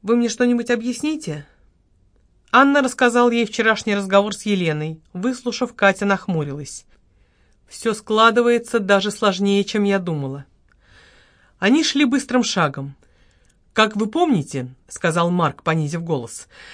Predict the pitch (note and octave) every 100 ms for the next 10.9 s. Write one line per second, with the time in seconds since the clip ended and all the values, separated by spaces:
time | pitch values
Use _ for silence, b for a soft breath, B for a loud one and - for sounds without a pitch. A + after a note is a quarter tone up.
0 | B B _ A3 A3+ B3+ C4 C4+ C#4 -
1 | D4+ C#4 G3+ D#3+ D3 - - D3 - _
2 | - D#3+ F3 E3 E3+ G#3+ G#3+ G3 G3+ A#3+
3 | G3+ C#3 A#2+ A#2+ - - _ _ _ b
4 | b b b b b b b _ _ _
5 | - A3+ G#3 G#3+ G#3+ A3 C4 A#3 G3+ G3
6 | G3+ G#3+ G#3+ G#3 G#3+ A#3 F#3+ F3 D#3 D3
7 | D3 D3 _ _ _ - _ F3+ E3 -
8 | F#3 - A#3 A3+ D#3+ C3 A#2+ - A#2+ -
9 | _ _ _ G#3+ G#3 A3+ B3 G3+ F3 G3
10 | A3 G#3 G#3+ G#3 G#3+ E3+ - C3